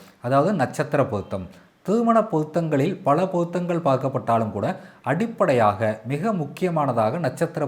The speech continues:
பொருத்தம் பார்க்கப்படுகிறது. சந்திரனை அடிப்படையாக கொண்டு பார்க்கப்படுகின்ற இந்த நட்சத்திர பொருத்தம்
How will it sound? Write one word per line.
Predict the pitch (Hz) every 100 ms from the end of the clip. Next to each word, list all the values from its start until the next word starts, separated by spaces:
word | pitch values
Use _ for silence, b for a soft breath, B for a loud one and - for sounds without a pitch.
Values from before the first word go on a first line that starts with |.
| 127
பொருத்தம் | 101 - 156
பார்க்கப்படுகிறது. | 123 113 101 98 95 90 95 92 B B B B -
சந்திரனை | 160 190 208 202 202 - 123
அடிப்படையாக | 151 160 170 170 170 165
கொண்டு | 156 139 135
பார்க்கப்படுகின்ற | 127 123 131 117 113 113 113
இந்த | 110 104
நட்சத்திர | 101 - 151 147 117
பொருத்தம் | 104 - 113